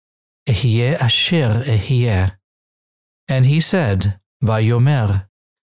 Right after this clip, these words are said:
"Thus you shall say to the children of Israel, 'I am,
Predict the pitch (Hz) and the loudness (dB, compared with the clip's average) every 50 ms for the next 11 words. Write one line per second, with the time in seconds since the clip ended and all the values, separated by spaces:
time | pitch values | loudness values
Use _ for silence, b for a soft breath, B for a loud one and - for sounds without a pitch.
0 | _ _ _ _ _ _ - - 110 120 135 151 175 190 - - 165 139 120 - | _ _ _ _ _ _ -4 -2 0 0 2 0 0 0 -2 0 0 0 0 0
1 | 127 117 107 - - 160 143 151 170 170 - 196 175 175 - - - 120 110 117 | 0 0 0 -2 -2 -2 0 0 0 0 0 0 -2 -2 -2 -2 -2 0 0 2
2 | 120 120 113 143 156 156 - 117 104 98 95 95 101 95 - _ _ _ _ _ | 2 2 2 0 0 0 0 0 0 0 0 0 -2 -2 -6 _ _ _ _ _
3 | _ - - 113 110 110 117 143 170 151 107 98 92 95 | _ -10 -6 -2 0 0 2 2 2 2 2 2 2 0